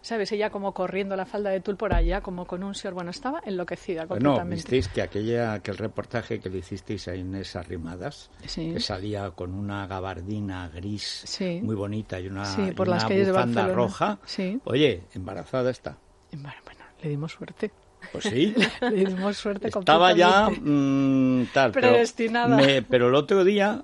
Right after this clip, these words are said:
Speaker 2: eh, no sé dónde fue, pero la pillaron la foto y tal, pero claro, yo recordaba ese reportaje porque ya, ya es, bueno, ya es una cosa, en fin,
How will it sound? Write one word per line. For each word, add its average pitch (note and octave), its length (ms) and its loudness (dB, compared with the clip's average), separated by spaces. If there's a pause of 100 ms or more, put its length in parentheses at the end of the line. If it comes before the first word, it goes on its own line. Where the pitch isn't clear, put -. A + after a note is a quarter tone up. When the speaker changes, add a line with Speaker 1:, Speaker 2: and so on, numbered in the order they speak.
Speaker 2:
eh, A#2 200 2
no C3+ 180 0
sé E3 160 0
dónde D3 320 0
fue, D3+ 380 0
pero F2+ 680 -10
la E2 240 -6 (100)
pillaron F#2 480 -6
la D#2+ 120 -10
foto G#2+ 340 -6
y G2 60 -6
tal, A#2+ 280 -2
pero F2 100 -10
claro, G2+ 180 -6
yo G#2+ 120 -6
recordaba A2 580 -6 (320)
ese - 220 -6
reportaje G2+ 520 -10
porque - 280 -14
ya, - 160 -12 (140)
ya F3+ 160 -6
es, - 220 -14
bueno, - 180 -20 (220)
ya - 80 -20
es - 160 -18
una - 160 -16
cosa, - 480 -14 (340)
en - 60 -16
fin, - 180 -12